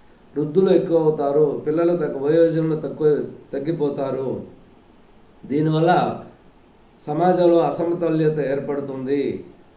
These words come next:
పెద్దవాళ్ళు ఆస్తులను అనుభవించేటటువంటి పిల్లలు కూడా ఉండరు. కాబట్టి మీరే,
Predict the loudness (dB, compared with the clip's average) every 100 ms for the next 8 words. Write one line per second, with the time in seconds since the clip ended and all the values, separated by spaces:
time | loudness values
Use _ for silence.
0 | _ _ -10 0 4 6 6 4 2 0
1 | 2 2 2 2 2 0 0 -2 -2 -2
2 | -2 -2 -4 -4 -4 -2 -2 -2 -2 0
3 | 0 -2 -2 0 0 -2 -6 -14 -20 _
4 | _ _ _ -6 -2 -2 -2 -4 -2 -2
5 | 0 0